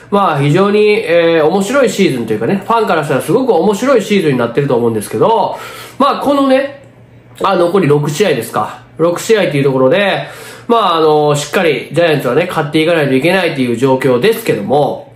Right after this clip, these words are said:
ちょっとそこからね、視点をちょっとずらして、今日はその、一軍に、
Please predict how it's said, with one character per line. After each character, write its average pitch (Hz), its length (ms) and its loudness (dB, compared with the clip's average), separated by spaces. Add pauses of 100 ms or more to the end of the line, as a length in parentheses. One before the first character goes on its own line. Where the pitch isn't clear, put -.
ち - 80 0
ょ 392 40 2
っ 392 40 -8
と 311 100 0
そ 196 160 0
こ 240 300 4
か 277 120 0
ら 175 180 0
ね、 131 100 0
視 - 140 -8
点 185 180 0
を 175 80 -2
ち - 60 -6
ょ - 40 0
っ - 40 -6
と 143 60 0
ず 127 120 0
ら 147 140 2
し - 100 -12
て、 117 380 -2 (480)
今 285 100 2
日 311 40 2
は 254 120 0
そ 190 80 0
の、 160 500 2
一 240 240 2
軍 320 360 4
に、 294 420 0